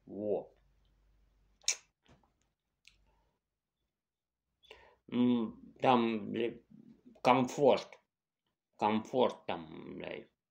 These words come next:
конгениально все там, отлично там, безупречно там.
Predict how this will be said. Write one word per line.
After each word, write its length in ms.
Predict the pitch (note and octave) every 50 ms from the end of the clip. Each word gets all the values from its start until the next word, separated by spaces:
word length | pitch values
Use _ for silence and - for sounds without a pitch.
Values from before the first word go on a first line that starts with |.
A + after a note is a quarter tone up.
| _ _
конгениально 960 | - G#2+ A2 A#2+ A#2+ A#2+ B2+ A#2+ B2 B2+ C3 B2+ A#2+ A2 G#2 G2 F#2 F2+ F#2 -
все 280 | - - - G#2 G2 F2
там, 300 | - F2 E2 E2+ E2+ F2
отлично 680 | F2 F#2 F2+ - A2 G#2+ G#2+ G#2+ F#2+ - - - D#2+ D2+ - -
там, 440 | - - - - - - - - - - - - - C#2 D#2 D#2+ - - -
безупречно 920 | E2+ F#2 G2+ A2+ A#2 A2 A2 A#2+ A#2+ A#2+ - A#2+ A#2 A2 G#2 - - - D#2+ D2+ - -
там. 280 | - - A1+ G#1+ -